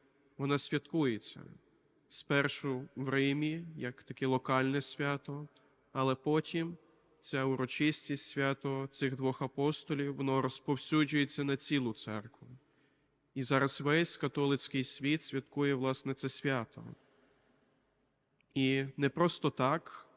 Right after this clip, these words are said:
ми беремо цих двох апостолів. Наприклад, на цьому тижні вже ми будемо також святкувати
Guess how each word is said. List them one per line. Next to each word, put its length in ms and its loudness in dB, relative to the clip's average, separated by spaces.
ми 240 2
беремо 360 2
цих 240 0
двох 240 -2
апостолів. 720 -2
Наприклад, 800 0
на 540 -2
цьому 320 2
тижні 440 2
вже 440 -2
ми 80 0
будемо 340 2
також 340 2
святкувати 920 0